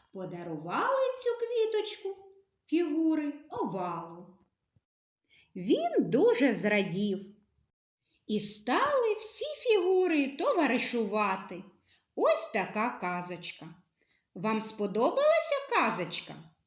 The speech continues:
Про які фігури в ній розповідалося? Про трикутник,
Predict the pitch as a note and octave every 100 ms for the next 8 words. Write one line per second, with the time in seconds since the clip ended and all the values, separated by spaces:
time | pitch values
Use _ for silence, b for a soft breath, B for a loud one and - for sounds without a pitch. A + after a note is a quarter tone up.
0 | _ _ _ _ _ _ _ _ _ -
1 | F#4+ G#4+ G#4 G#4+ G4+ D4 A3 A#3 A#3 F#3
2 | C4 B4 D5+ A#3+ D#3 - G#3+ C4 B3 A3+
3 | A3+ D4 - - B4 D5 B4+ G4 A#3+ F3+
4 | E3 - C#3 - - _ _ _ _ _
5 | _ - F#3 F3 G3+ F#3+ C#3+ - F#3+ E4+
6 | G#4 G#3+ D#3+ D#3+